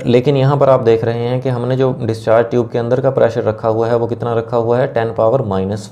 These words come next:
फ़ोर एटीएम रखा हुआ है। और हमने कैसे कम किया, यहाँ पर आपको देखें, ये वैक्यूम पंप नज़र आ रहा है, ठीक है।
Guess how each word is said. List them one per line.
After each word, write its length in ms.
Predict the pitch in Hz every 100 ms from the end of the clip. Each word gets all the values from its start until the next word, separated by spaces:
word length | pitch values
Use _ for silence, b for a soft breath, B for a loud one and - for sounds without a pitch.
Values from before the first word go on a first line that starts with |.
| -
फ़ोर 220 | 139 131 123
एटीएम 440 | 110 101 101 95
रखा 240 | 92 -
हुआ 240 | 104 127 110
है। 180 | 113 120 B B B -
और 100 | 120
हमने 220 | 120 117 -
कैसे 360 | 92 95 - 147
कम 280 | - 107 104
किया, 340 | 101 110 131 B B B
यहाँ 280 | 107 117 127
पर 160 | - 113
आपको 260 | 107 110
देखें, 280 | 104 104 110
ये 140 | 113 110
वैक्यूम 460 | 101 101 107 107
पंप 320 | 107 107 104 101
नज़र 240 | 92 92
आ 80 | 90
रहा 120 | -
है, 120 | 107 - - -
ठीक 140 | 113
है। 140 | 156